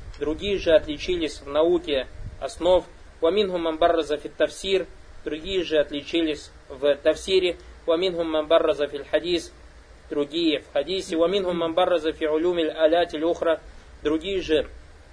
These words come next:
отличились в знаниях, которые являются средством для приобретения основ, а это каль мусталях,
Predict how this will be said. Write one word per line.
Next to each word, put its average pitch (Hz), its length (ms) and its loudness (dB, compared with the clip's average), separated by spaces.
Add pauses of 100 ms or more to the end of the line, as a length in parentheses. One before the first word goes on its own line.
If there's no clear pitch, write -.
(380)
отличились 156 760 0 (480)
в 131 40 -16
знаниях, 156 520 0
которые 139 320 -4
являются 143 720 6 (260)
средством 156 640 0
для 131 160 0
приобретения 147 800 -4
основ, 180 380 2
а 151 80 6
это 147 220 2
каль 143 200 4
мусталях, 175 480 2